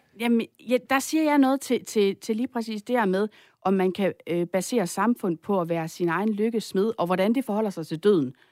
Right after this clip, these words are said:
Øhm, fordi der mener jeg jo faktisk, at, øhm, det amerikanske samfund er jo et samfund, der baserer sig, der, der, øh,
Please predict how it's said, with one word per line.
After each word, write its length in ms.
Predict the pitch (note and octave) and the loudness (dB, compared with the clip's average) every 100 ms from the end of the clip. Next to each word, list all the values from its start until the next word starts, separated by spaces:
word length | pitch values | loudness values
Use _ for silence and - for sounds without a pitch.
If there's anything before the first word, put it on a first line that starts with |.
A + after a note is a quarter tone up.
| _ _ - | _ _ -2
Øhm, 360 | F3 F3 E3+ E3+ _ - _ | 4 6 4 2 _ -20 _
fordi 260 | - A3+ C4 | 0 0 2
der 120 | C4 | 4
mener 280 | C4 D4+ A3 | 4 4 2
jeg 80 | D#3 | 0
jo 100 | D3+ | -4
faktisk, 540 | F#3 G3 - E3 - - | -4 -6 -4 -8 -8 -6
at, 340 | F3 E3 - | -4 -4 -4
øhm, 360 | E3 D#3 D3+ D#3 - _ _ _ _ | 0 4 4 2 -4 _ _ _ _
det 60 | G#3 | 2
amerikanske 580 | F#3+ F#3 - D#4+ C#4 G#3+ | 2 2 2 0 2 -2
samfund 560 | - G#3+ B3+ A3 G3 - _ _ _ - | -2 0 0 0 -2 -4 _ _ _ 0
er 120 | G3+ | 2
jo 60 | |
et 60 | F#3+ | 2
samfund, 460 | - A3 B3 A3+ F#3+ | 2 2 2 -2 -2
der 120 | F#3 | -4
baserer 520 | F#3 F3+ - C4 D#3+ | -4 -8 -4 -4 -4
sig, 280 | - D#3+ D3 - _ | -6 -6 -8 -12 _
der, 100 | A3 G#3 A#3+ | 0 2 2
der, 220 | A#3 G#3+ - | 2 2 -6
øh, 140 | D3 | -14